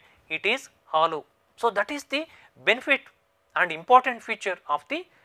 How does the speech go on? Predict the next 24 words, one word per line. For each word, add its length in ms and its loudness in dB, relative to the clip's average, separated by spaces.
skeleton 500 -2
pattern. 320 -10
Now 320 -8
here 240 -2
we 100 -6
can 180 0
see 180 -6
another 280 2
skeleton 460 -4
pattern, 340 4
a 140 -4
big 580 -6
casting 380 0
for 340 4
a, 180 0
uh, 300 4
this 160 -8
is 80 -12
the 80 -4
pattern 380 6
for 140 2
a 60 2
big 460 -6
turbine 420 4